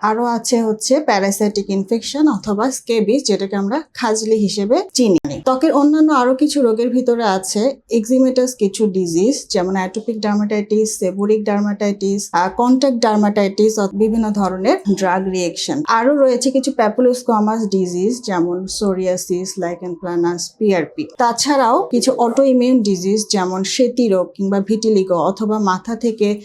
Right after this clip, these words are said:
তেলাপোকার খেয়ে দেওয়ার মতন মাঝখানে মাঝখানে চুল পড়ে যাওয়ার যে রোগ, যেটাকে আমরা অ্যালোপেশিয়া এরিয়েটা বলি, এই ধরনের কিছু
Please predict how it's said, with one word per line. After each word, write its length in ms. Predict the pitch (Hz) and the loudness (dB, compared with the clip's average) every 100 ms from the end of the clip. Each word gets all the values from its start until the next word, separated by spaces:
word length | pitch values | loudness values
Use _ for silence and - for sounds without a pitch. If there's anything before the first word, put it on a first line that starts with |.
| - _ - | -20 _ 0
তেলাপোকার 800 | 214 208 220 240 247 247 247 - | 2 2 0 -2 0 0 -2 -4
খেয়ে 180 | 247 220 | 0 2
দেওয়ার 320 | 214 208 214 | 2 2 0
মতন 320 | 214 202 202 202 202 - | -2 -2 -2 -2 -6 -10
মাঝখানে 440 | 190 180 - 226 220 | -6 -4 -4 -4 -2
মাঝখানে 420 | 214 214 233 214 - | -4 -2 -2 -4 0
চুল 220 | 277 262 233 | 0 0 0
পড়ে 220 | 214 190 | 2 2
যাওয়ার 320 | 180 170 180 | 0 0 -2
যে 200 | 175 180 | -6 -4
রোগ, 240 | 180 247 - | -2 -2 -2
যেটাকে 300 | 190 185 196 | -4 -4 -4
আমরা 180 | 190 190 | -4 -4
অ্যালোপেশিয়া 640 | 202 214 220 208 226 214 | -4 -4 -2 -2 -2 -4
এরিয়েটা 540 | - 220 247 233 185 | -2 0 0 -2 -4
বলি, 340 | 170 175 269 330 - - - | -4 0 -2 -2 -16 -12 -2
এই 160 | 208 | 0
ধরনের 420 | 233 233 240 294 | 0 -2 0 0
কিছু 400 | 302 220 220 320 | 0 -4 -2 -2